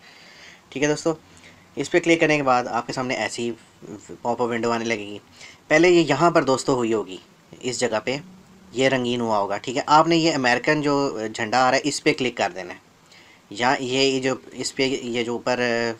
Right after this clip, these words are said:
check का जो sign आ रहा है, इसको स-, click करें तो ऐसे check होके ये colored हो जाएगा। ठीक है, ये black and white हो जाएगा। इसका मतलब है आपने American language जो है, वो यूज़ कर ली है। ठीक है जी, Choose कर ली है, sorry। <clears throat> इसको check रहने दें।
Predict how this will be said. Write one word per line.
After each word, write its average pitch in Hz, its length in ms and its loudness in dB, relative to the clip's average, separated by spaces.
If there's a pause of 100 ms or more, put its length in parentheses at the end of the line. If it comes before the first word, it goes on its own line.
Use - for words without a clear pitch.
(280)
check 127 200 -2
का 127 160 0
जो 117 120 -6
sign 113 280 -6
आ 113 80 0
रहा 113 60 -4
है, 117 60 -2
इसको 120 200 -8
स-, - 220 -14 (140)
click 120 180 -4
करें 117 160 -4
तो 120 100 -8
ऐसे 117 260 -4
check 113 240 -6
होके 120 260 -6 (380)
ये 131 240 2
colored 120 340 4
हो 101 100 -2
जाएगा। 98 240 -4
ठीक 113 180 -8
है, 120 60 0
ये 131 120 2
black 113 220 0
and 107 80 -10
white 107 160 -2
हो 110 80 -6
जाएगा। 110 180 -4
इसका 135 160 -4
मतलब 143 200 4
है 147 80 6
आपने 135 320 4 (320)
American 131 360 2
language 120 360 0
जो 120 60 -4
है, 139 60 2
वो 131 120 0
यूज़ 110 280 -4
कर 101 160 -6
ली 92 180 -12
है। 95 160 -12
ठीक 123 140 -6
है 139 60 0
जी, 127 160 -4 (400)
Choose 151 200 0
कर 123 160 4
ली 104 120 -6
है, 104 60 -4
sorry। 95 360 -8
<clears throat> 185 600 -2 (1200)
इसको 151 200 2
check 147 220 4
रहने 143 220 2
दें। 143 140 2